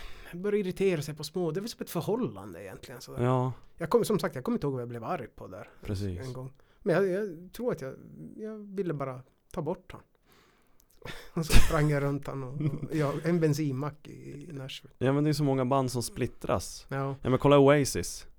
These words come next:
Speaker 1: Ja, men jag tror att det, det är nog en grej att både, till exempel, jag och Björne jobbade ju jättetajt tillsammans med och, med och, ja, det låter väl lite kaxigt att säga skapa det här bandet, men i början, i början, eh, av processen.
Speaker 2: Mm.
Speaker 1: Så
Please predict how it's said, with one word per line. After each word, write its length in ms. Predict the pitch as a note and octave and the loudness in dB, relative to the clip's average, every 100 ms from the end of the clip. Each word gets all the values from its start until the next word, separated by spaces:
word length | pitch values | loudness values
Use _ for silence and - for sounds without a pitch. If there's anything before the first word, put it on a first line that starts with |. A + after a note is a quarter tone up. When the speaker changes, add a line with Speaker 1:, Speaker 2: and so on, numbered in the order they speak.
| _ _ | _ _
Speaker 1:
Ja, 120 | F#3 G#3+ | 0 6
men 140 | A3+ | 6
jag 120 | G#3+ | 6
tror 120 | A#3+ | 2
att 100 | - | 0
det, 60 | F#3 | 0
det 120 | F#3+ | 0
är 160 | G3 D3+ | 2 2
nog 140 | C#3+ | 0
en 200 | C3+ C#3+ | -2 -6
grej 220 | C#3 C#3 C3 | -6 -6 -8
att 140 | - | -8
både, 180 | D3+ C#3+ | -8 -8
till 160 | D3 | -10
exempel, 360 | D#3+ F3 D3 C#3+ - | -4 -4 -4 -8 -6
jag 240 | E3 E3+ | 0 2
och 40 | E3 | 6
Björne 220 | E3+ F3 | 8 8
jobbade 320 | D#3+ D3+ D3 | 6 4 2
ju 60 | C#3 | 0
jättetajt 680 | C#3 - C3 D#3 A#2+ - - | -2 -6 -8 -6 -8 -12 -16
tillsammans 520 | B2 C#3+ C#3 - - | -12 -8 -8 -10 -14
med 200 | A2+ A#2+ | -14 -14
och, 160 | B2 C3+ - - - - _ _ | -16 -18 -20 -20 -20 -20 _ _
med 200 | - A2 | -14 -12
och, 220 | G#2 G#2 - - - - | -10 -14 -16 -18 -20 -20
ja, 80 | - - - | -20 -20 -10
det 100 | C#3+ | -6
låter 240 | C#3 C3 | -6 -6
väl 140 | B2+ B2 | -12 -12
lite 260 | C#3+ C3 - | -12 -12 -12
kaxigt 340 | - - - | -12 -14 -16
att 40 | B2+ | -14
säga 120 | A#2+ | -12
skapa 540 | - C#3 A#2+ - D3 | -10 -10 -10 -14 -14
det 60 | C3 | -12
här 80 | A#2+ | -12
bandet, 280 | B2+ C3 | -12 -12
men 240 | C3+ C3+ C3+ | -12 -14 -12
i 160 | E3+ | -8
början, 400 | D3 E3+ C#3+ B2+ | 0 0 0 -4
i 100 | D3+ | -4
början, 400 | D3+ E3 D3+ C#3+ | 0 2 0 -2
eh, 440 | C#3+ E3+ C3+ C3 C#3 | -6 -12 -14 -12 -12
av 40 | |
processen. 520 | C#3 D3+ E3 D#3 - - - - - | -10 -10 -8 -10 -12 -18 -20 -18 -8
Speaker 2:
Mm. 340 | F#2 F2 F#2 | -6 -6 -8
Speaker 1:
Så 440 | G#2+ - C3 B2+ | -10 -6 -4 -4